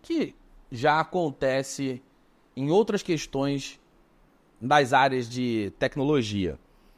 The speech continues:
À medida que avança a tecnologia, que avançam as aplicações da tecnologia também,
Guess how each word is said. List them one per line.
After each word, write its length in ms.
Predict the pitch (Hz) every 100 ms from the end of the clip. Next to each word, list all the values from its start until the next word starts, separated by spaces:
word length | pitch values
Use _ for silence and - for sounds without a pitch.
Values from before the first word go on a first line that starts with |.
| _ _
À 80 | 98
medida 340 | 123 156 165
que 440 | - 127 117 101 - - -
avança 880 | 113 104 120 127 113 - 98 87 - - _ _ _ _ _ _ _
a 160 | 135
tecnologia, 800 | 135 123 113 107 98 123 123 107
que 300 | 90 120 113
avançam 880 | - 101 104 123 147 135 127 117 87
as 140 | 98 120
aplicações 840 | - 139 139 117 - 135 151 131
da 80 | 113
tecnologia 720 | 110 - 104 101 95 110 104
também, 500 | 98 98 123 117